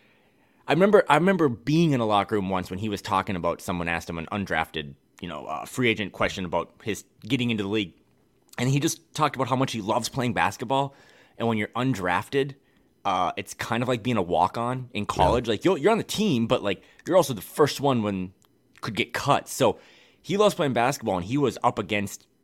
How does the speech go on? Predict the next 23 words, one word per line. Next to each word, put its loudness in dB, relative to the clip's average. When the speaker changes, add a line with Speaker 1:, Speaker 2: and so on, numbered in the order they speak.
Speaker 1:
having -2
the 0
ability 2
to -4
do 4
so -4
a -20
couple 0
of 0
years 2
ago. 0
And -4
for -4
him -2
to 0
just -4
get -4
better 0
every -2
day -2
and -10
to -8
become -4